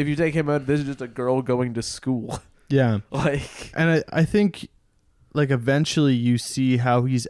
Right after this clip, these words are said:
Speaker 2: acting in desperation. And I don't think that the film is sympathetic towards that desperation, I think, at any point. Like, where he's, uh, robbing car dealers and, like, just fucking beating people up or, or, uh,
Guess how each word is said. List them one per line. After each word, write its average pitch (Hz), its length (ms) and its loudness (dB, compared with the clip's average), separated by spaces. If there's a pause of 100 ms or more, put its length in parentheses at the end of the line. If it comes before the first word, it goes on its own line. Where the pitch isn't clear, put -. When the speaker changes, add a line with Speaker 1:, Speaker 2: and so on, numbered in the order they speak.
Speaker 2:
acting 135 520 -2
in 123 160 4
desperation. 110 960 -2 (500)
And 127 260 2
I 120 120 4
don't 143 280 2
think 143 280 -2
that 127 200 -2
the 123 80 0
film 123 460 2
is 117 140 2
sympathetic 113 800 -2
towards 104 480 -4
that 85 240 -4
desperation, 95 760 -4
I 104 80 -2
think, 113 240 -4
at 110 80 0
any 110 200 2
point. - 480 -6 (480)
Like, 120 200 0
where 120 220 4
he's, 117 540 0 (180)
uh, 101 560 -2
robbing 117 760 0
car 110 300 0
dealers 104 420 0
and, 101 140 -4
like, 101 160 -6 (1000)
just 131 220 -10
fucking 117 280 -2
beating 113 280 2
people 107 320 0
up 104 180 -2
or, 104 200 0
or, 110 360 0
uh, 104 200 0